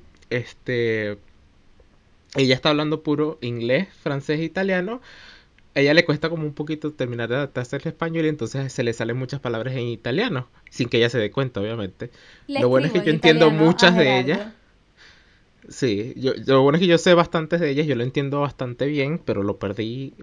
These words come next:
Speaker 1: para hablarlo. Y, y yo, y, y a, y a mí ya me pasan por encima y ya, ya no lo cuestiono.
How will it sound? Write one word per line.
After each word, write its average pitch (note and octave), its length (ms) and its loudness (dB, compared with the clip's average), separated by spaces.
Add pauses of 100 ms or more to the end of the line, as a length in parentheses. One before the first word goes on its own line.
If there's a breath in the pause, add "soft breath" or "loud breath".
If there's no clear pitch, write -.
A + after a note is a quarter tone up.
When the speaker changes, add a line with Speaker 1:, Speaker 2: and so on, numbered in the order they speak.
Speaker 1:
para B2 160 -2
hablarlo. C3+ 460 -2 (140)
Y, A#2 300 -2
y A2+ 60 -2
yo, A2+ 200 0
y, A2+ 300 -2
y A#2+ 140 4
a, A2 120 2
y A2+ 160 2
a A2 80 2
mí A2 120 -4
ya A2+ 140 2
me B2 120 -2
pasan C3 280 -2
por C3+ 120 -4
encima D3+ 240 -2
y D3+ 60 -2
ya, B2 100 2
ya B2 240 2
no C#3 100 2
lo D#3 140 4
cuestiono. A#2 600 -4